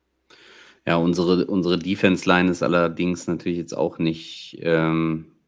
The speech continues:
die Premium-Position bei uns. Erstens ist, äh, Jonathan Greenard raus, das ist noch so unser stärkster Pass-Rusher der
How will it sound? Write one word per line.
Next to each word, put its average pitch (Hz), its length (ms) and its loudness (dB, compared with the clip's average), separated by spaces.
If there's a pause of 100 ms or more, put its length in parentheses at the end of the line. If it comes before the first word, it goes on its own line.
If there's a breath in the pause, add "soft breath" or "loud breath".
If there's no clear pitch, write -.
(640)
die 92 120 -4
Premium-Position 85 1400 0
bei 80 80 4
uns. 90 340 4
Erstens 85 440 0
ist, 78 340 -4
äh, 80 200 4
Jonathan 82 480 0
Greenard 82 500 2
raus, 98 520 4
das 92 180 -4
ist - 80 -10
noch 90 100 -2
so 87 340 -2 (120)
unser 90 260 2
stärkster 92 540 2 (680 loud breath)
Pass-Rusher 95 1040 2
der 85 260 2